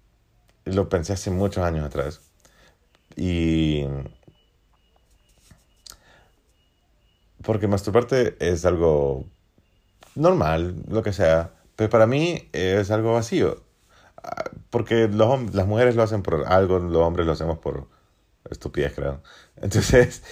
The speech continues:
eh, la verdad es que yo pienso que, que, bueno, no quiero meterme en ese rollo, así que no importa. Lo que yo pienso es, eh, así superficial: que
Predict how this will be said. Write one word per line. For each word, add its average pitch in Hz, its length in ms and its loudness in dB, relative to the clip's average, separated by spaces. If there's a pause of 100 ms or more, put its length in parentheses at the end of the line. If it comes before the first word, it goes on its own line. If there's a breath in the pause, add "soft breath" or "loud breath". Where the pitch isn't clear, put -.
(300 loud breath)
eh, 101 400 8
la 135 160 8
verdad 143 220 8
es 165 60 -2
que - 300 -4
yo 110 220 -2
pienso 104 360 0
que, 78 520 -2 (520 soft breath)
que, 73 720 0 (720)
bueno, 87 260 0
no 104 140 0
quiero 110 160 0
meterme 82 240 2
en 78 60 0
ese 78 80 -2
rollo, 73 220 0
así 76 160 -6
que - 340 -2
no 82 80 -6
importa. 80 360 -6 (320 loud breath)
Lo 98 100 0
que 202 80 2
yo - 60 6
pienso 147 540 2
es, 92 680 2
eh, 71 420 -2
así - 220 -10
superficial: 85 600 -4 (380 soft breath)
que 98 460 2